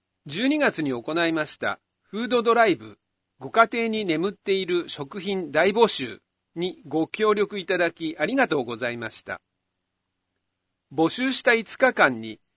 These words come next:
七十四人の方から六百七十五点の食品が寄せられました。いただいた食品はフードバンク事業として生活にお困りの方へ届けられます。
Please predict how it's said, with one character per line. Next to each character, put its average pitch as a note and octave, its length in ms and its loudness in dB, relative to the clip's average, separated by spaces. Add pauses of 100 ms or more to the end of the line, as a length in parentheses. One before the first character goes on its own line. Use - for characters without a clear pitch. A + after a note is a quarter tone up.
(180)
七 F#3+ 280 4
十 A3 240 2
四 C#3 140 2
人 G#3+ 240 0
の C3 100 0
方 B2+ 280 -4
か A2 120 -4
ら G2+ 160 -6 (380)
六 C#3 260 -4
百 A#3+ 240 2
七 A#3+ 240 2
十 G#3 220 -2
五 F3 160 -2
点 E3+ 180 0
の A#2 140 -4
食 - 280 -14
品 D#3+ 240 -4
が C#3+ 220 0
寄 C3+ 140 -8
せ F3+ 120 -4
ら E3 120 4
れ D#3 100 2
ま C#3+ 140 0
し - 100 -16
た。 E2+ 180 -10 (1500)
い C#3 100 -14
た A3+ 140 4
だ C4+ 140 8
い C4 80 2
た B3+ 100 4
食 A3 300 0
品 G3+ 260 -4
は F3 260 2 (260)
フ A#3 220 -6
ー - 20 -2
ド C4 140 8
バ B3+ 160 8
ン B3 40 0
ク B3 120 -6
事 G#3 140 -8
業 F#3+ 200 2
と A#2+ 140 -6
し - 100 -12
て - 340 -8
生 A3+ 280 0
活 A3 280 2
に G#3 260 -2
お D3 120 -6
困 A3+ 240 4
り A#3 80 2
の A3 140 -2
方 G#3 280 2
へ A2+ 200 0
届 D3 320 -4
け D#3 40 0
ら D3 120 4
れ C3 100 -2
ま A2+ 140 -6
す。 - 200 -20